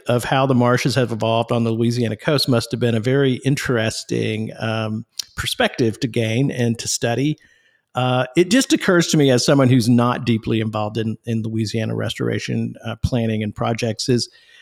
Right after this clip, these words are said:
so much of what seems to be happening is to try to undo what it is we did over the last century in fiddling with the Mississippi River and the management of sediment. Uh,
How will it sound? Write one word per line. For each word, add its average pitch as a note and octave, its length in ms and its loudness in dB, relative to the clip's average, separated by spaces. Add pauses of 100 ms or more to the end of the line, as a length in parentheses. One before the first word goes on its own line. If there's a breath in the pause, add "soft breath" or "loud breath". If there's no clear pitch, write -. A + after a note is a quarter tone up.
(120)
so F3+ 260 2
much D3 400 4
of B2 160 4
what A#2 240 0
seems A#2+ 320 0
to B2 100 -4
be A2+ 120 0
happening A#2 520 0
is A2+ 140 0
to - 140 0
try C#3+ 280 0
to C#3+ 240 -2
undo C#3+ 800 4 (380 loud breath)
what D3 220 4
it D3+ 100 4
is D3+ 220 4
we D3+ 140 4
did C#3 420 4
over A#2+ 240 2
the A#2 140 0
last A#2 320 0
century A2+ 580 2
in A#2 180 2
fiddling B2+ 580 2
with A2+ 220 2
the A#2 80 -6
Mississippi A#2 640 -2
River A2+ 460 -2
and A2 120 -2
the A2 40 -2
management A#2 800 2
of G#2+ 140 -4
sediment. B2 720 -2 (360 soft breath)
Uh, A#2+ 140 -2